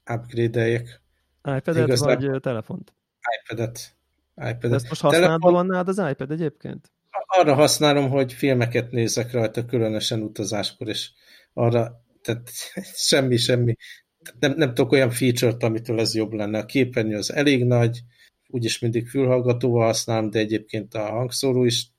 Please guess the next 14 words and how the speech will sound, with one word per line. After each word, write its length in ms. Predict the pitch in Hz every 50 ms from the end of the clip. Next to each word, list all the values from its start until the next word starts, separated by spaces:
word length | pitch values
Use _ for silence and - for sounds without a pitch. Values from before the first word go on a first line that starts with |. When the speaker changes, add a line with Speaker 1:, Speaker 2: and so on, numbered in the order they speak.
| _ _
Speaker 1:
teljesen 420 | - - 117 113 117 - - 120
rendben 320 | 110 113 110 113 107 117 113
van. 300 | 110 113 113 113 117 120 - _ _ _ _ _ _ _ _ - 107 110 113 120 - _ _ _ _ _ - - _ - - - - _ _ _ _ _ _ _ _
Elég 320 | - 139 123 123 117 117
gyorsan 400 | 123 123 120 113 - - 120 107
fel 240 | - - 117 110 110
tudom 300 | - - 127 113 110 104
rá 120 | 110 107
másolni, 420 | 107 107 104 98 - - 117 110 107
nem 160 | 107 104 101
fel 260 | - - 120 123 120
kell 180 | 120 - 127 120
rá 100 | 120 113
másolni. 640 | 113 117 120 117 120 - - 127 120 113 110 117